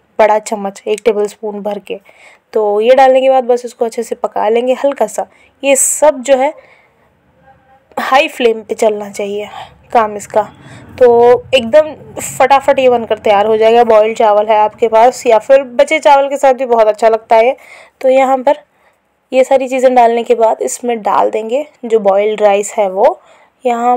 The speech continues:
पर मैं सोना मसूरी चावल इस्तेमाल कर रही हूँ, जो आपके पास मौजूद हो वो इस्तेमाल कर लीजिएगा।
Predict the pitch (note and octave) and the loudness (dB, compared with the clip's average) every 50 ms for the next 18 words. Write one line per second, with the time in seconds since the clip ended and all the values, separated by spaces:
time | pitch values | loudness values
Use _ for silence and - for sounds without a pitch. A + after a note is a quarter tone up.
0 | A#3+ A#3+ - B3 A#3+ A#3+ A#3+ A#3+ A#3+ A#3 A#3 - - A#3 A3+ A#3 B3 A#3+ - B3 | -2 -2 0 0 0 0 -2 -2 -2 -2 -2 -2 -2 0 0 0 0 0 0 0
1 | A#3 A#3 A#3 A3+ - A3+ G#3+ G#3 G#3+ A3+ A3 - A3 G#3 G3+ G#3+ G#3+ A3 A3 A3+ | 0 0 0 0 0 2 2 2 0 -2 -4 -6 -6 -4 -4 -2 -2 -2 -2 -4
2 | A#3+ B3+ B3+ A3 A#3 A#3+ A#3 A3+ A3+ - A#3 G#3+ A3 A3 A3+ A3+ G#3+ G3+ G3 G3+ | -6 -10 -6 -2 2 2 2 2 2 0 0 2 0 0 -2 -4 -6 -4 -4 -2
3 | G3+ G3 G3+ G3 G3 G3 G3+ A3 A3+ - A#3 A3 G#3 G#3 G3+ - G#3+ G#3+ G#3 G#3 | -2 -2 -2 -2 -2 -2 -2 -2 -2 -2 -2 -2 -2 -2 -2 -4 -4 -2 -4 -4
4 | G3+ G#3 G#3+ G#3 B3 | -2 -2 0 0 0